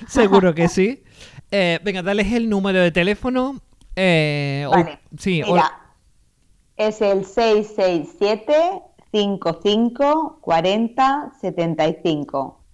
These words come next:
Speaker 2: Repito, seis seis siete, cinco cinco, cuarenta, setenta y cinco. Y me pueden llamar o me pueden enviar un WhatsApp, lo que les sea más cómodo.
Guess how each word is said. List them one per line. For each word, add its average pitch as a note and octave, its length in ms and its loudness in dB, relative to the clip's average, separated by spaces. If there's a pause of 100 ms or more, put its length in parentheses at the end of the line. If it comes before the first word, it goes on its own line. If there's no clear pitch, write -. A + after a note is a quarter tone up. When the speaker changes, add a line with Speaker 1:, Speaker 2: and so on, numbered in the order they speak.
(340)
Speaker 2:
Repito, F3 640 -2 (500)
seis F#3+ 460 0 (100)
seis E3+ 420 -2
siete, C#4 680 0 (200)
cinco F3+ 520 -2
cinco, A#3+ 720 0 (100)
cuarenta, G#3+ 880 0
setenta E3 400 -2
y E3 160 -2
cinco. D3 460 -2 (140)
Y E3+ 180 2
me E3+ 140 0
pueden F#3+ 320 0
llamar B3 460 -2
o F3+ 160 0
me E3+ 160 -2
pueden E3+ 300 0
enviar E3+ 320 0
un D#3+ 100 -4
WhatsApp, - 400 -4
lo D3+ 120 -10
que C#3+ 120 -6
les D#3 300 -6
sea E3+ 200 0
más C#3+ 200 -4
cómodo. C#3+ 420 -8